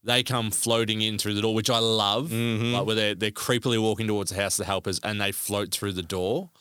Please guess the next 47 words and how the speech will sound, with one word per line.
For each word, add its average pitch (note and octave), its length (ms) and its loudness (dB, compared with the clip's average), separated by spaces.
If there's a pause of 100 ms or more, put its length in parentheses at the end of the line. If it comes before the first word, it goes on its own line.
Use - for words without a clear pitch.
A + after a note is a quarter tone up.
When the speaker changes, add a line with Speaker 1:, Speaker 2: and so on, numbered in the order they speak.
Speaker 2:
Yep. G2 360 0
Speaker 1:
And A2+ 120 -2
that's A2 220 -4
when G#2+ 100 -4
you're G#2 100 -2
like, G2+ 220 0
"Holy G#2+ 400 -4
shit, - 200 -4
like, G2+ 180 -2
are, G#2+ 40 0
Speaker 2:
Uh-huh. A2+ 360 2
Speaker 1:
are F#2 60 -2
these A2+ 280 2
the A2 140 2
others?" D3 240 0
But A#2 120 -2
then G#2+ 120 -2
you're G#2 80 -2
like, G2+ 120 -2
"Well, G#2 120 -2
no, B2+ 160 2
that G2+ 100 -2
doesn't F#2+ 300 -4
match F#2+ 220 -4
up G2 200 -2
with G2 320 -4 (140)
Speaker 2:
No. - 80 -20 (140)
Speaker 1:
what F#2 180 -4
the F#2 60 -8
kids F#2 200 -6
have E2 60 -6
been F#2+ 180 -2
seeing," C3+ 500 2
all F#2 120 -2
this G#2 140 0
sort G#2+ 180 0
of G2 60 0
Speaker 2:
Yep. A2 100 2
Speaker 1:
stuff. G#2 360 0 (540)
So - 140 -6
she C3 420 2
runs A2 560 0
out, A2+ 380 2 (1200)
finds B2 300 2
the G#2+ 100 0
graves, A2+ 720 2 (400)
Speaker 2:
Mm-hmm. A2 320 -4